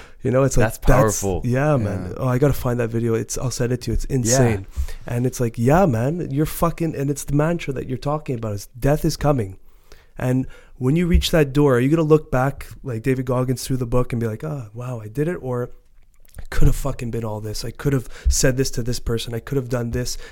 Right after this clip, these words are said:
Speaker 1: and took that chance and that
Speaker 2: Yeah.
Speaker 1: risk
Speaker 2: Yeah.
Speaker 1: and really made something or affected this person." Or are you gonna look back and be like, "I should have done this. I should," you know?
Speaker 2: And that
Speaker 1: And
Speaker 2: must be the worst.
Speaker 1: that's
Speaker 2: Looking
Speaker 1: the
Speaker 2: back
Speaker 1: worst.
Speaker 2: saying, "I
Speaker 1: And
Speaker 2: shoulda."
Speaker 1: Leonardo DiCaprio, Le-,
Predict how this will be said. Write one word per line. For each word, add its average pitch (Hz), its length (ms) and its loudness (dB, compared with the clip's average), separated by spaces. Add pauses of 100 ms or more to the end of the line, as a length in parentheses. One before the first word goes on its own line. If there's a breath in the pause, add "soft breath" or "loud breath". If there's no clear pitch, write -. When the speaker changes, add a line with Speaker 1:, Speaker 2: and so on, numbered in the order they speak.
Speaker 1:
and 117 140 -4
took 131 200 0
that 113 160 -2
chance 113 360 -4
and 113 100 -8
that 113 120 -4
Speaker 2:
Yeah. 113 100 -4
Speaker 1:
risk 117 340 -4 (280 soft breath)
Speaker 2:
Yeah. 95 120 -8
Speaker 1:
and 113 240 0
really 147 240 8
made 135 280 4
something 117 360 -2
or 117 120 -2
affected 127 440 -4
this 127 160 -2
person." 117 520 -6 (360 loud breath)
Or 165 220 6
are - 20 6
you 165 80 6
gonna 156 140 4
look 151 180 2
back 151 140 4
and 143 80 -2
be 135 60 0
like, 120 200 -6
"I 113 60 -2
should - 260 -2
have 110 140 -4
done 104 200 -6
this. 95 200 -14
I 110 40 -14
should," 107 240 -12
you 107 120 -12
know? 147 240 -8 (460 soft breath)
Speaker 2:
And 104 100 -4
that 104 120 2
Speaker 1:
And 113 60 0
Speaker 2:
must 101 120 -4
be 98 80 -2
the 87 80 -4
worst. 101 360 -4 (140)
Speaker 1:
that's 135 160 2 (140)
Speaker 2:
Looking - 40 0
Speaker 1:
the 175 60 0
Speaker 2:
back - 120 2
Speaker 1:
worst. 120 140 0
Speaker 2:
saying, 107 140 -2
"I - 40 -2
Speaker 1:
And 127 100 -2
Speaker 2:
shoulda." 131 120 2
Speaker 1:
Leonardo 147 360 2
DiCaprio, 147 460 -6
Le-, 131 340 -8